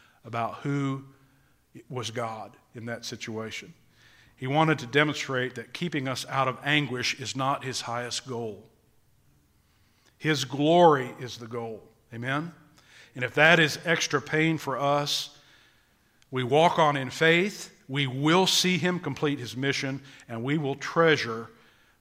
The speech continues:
those moments as one of the greatest revelation, revel-, revelations of God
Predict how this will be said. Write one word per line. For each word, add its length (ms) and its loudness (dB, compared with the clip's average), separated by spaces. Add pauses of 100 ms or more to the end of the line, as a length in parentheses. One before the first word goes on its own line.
those 420 2
moments 500 0
as 140 -8
one 140 -4
of 60 -6
the 80 -6
greatest 500 2
revelation, 640 -2 (100)
revel-, 380 -2
revelations 720 -6
of 160 -16
God 400 -4